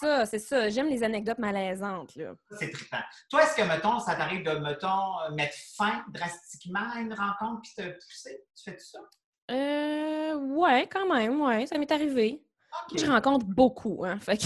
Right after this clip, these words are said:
Speaker 1: <laughs> des
Speaker 2: Et
Speaker 1: fois, mes souvenirs sont, <laughs> sont un peu
Speaker 2: C'est quoi, tu vas prendre un café? Qu'est-ce que tu fais?
Speaker 1: Ah non, mais ça m'est arrivé une fois d'aller prendre un café avec un gars de Tinder ou je sais pas quelle application. Puis sur, euh, ses photos, il y avait des cheveux.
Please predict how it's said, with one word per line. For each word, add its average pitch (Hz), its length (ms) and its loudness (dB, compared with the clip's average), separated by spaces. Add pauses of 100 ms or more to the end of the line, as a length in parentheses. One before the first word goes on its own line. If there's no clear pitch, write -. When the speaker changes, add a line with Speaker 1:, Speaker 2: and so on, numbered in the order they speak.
(220)
Speaker 1:
<laughs> - 480 2
des 311 400 2
Speaker 2:
Et 247 60 8
Speaker 1:
fois, 294 100 10
mes 233 120 8
souvenirs 214 440 6
sont, 220 200 4
<laughs> 240 160 4
sont 196 200 -2 (160)
un 196 100 2
peu - 100 -4 (1200)
Speaker 2:
C'est 165 60 -6
quoi, 208 80 4
tu 208 140 2
vas 170 80 4
prendre 165 220 2
un 160 100 0
café? 170 480 0
Qu'est-ce 220 180 -4
que - 200 -16
tu 190 120 -12
fais? 226 180 -12 (220)
Speaker 1:
Ah 233 100 8
non, 247 120 8
mais 226 80 6
ça 226 140 6
m'est 247 100 8
arrivé 254 300 6
une 294 140 6
fois 233 440 4 (320)
d'aller 202 280 4
prendre 240 240 0
un 208 120 2
café 226 320 0
avec 262 140 2
un 208 160 4
gars 196 280 4 (380)
de 190 840 4
Tinder 247 360 6
ou 185 100 4
je 208 80 -2
sais 254 80 6
pas 220 100 2
quelle 202 160 6
application. 180 600 2 (640)
Puis 247 100 4
sur, 311 300 4
euh, 269 300 10
ses 214 140 4
photos, 214 300 6
il 302 40 12
y 262 40 12
avait 208 140 8
des 196 160 4
cheveux. - 500 2